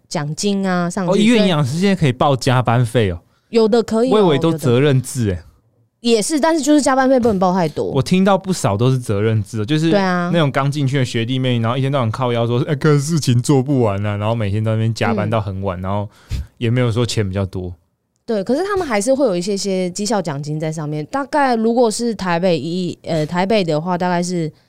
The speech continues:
Speaker 1: 三万五起到四万底薪啊，我讲底薪。
Speaker 2: 底薪，
Speaker 1: 嗯。
Speaker 2: 啊，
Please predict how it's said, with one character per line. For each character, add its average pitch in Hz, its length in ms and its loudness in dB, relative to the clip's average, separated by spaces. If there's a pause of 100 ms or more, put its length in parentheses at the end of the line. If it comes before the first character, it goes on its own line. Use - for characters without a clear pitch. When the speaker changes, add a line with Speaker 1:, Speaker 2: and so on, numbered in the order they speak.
(380)
Speaker 1:
三 240 260 0
万 269 200 2
五 147 300 -4
起 143 380 -6
到 180 300 -2
四 170 320 -4
万 160 280 -6 (240)
底 170 160 -2
薪 190 240 -4
啊， 147 180 -6
我 160 100 -10
讲 165 180 -6
底 151 100 -8
薪。 147 260 -8 (300)
Speaker 2:
底 117 160 -4
薪， 120 340 -2 (100)
Speaker 1:
嗯。 190 100 -2
Speaker 2:
啊， 156 80 2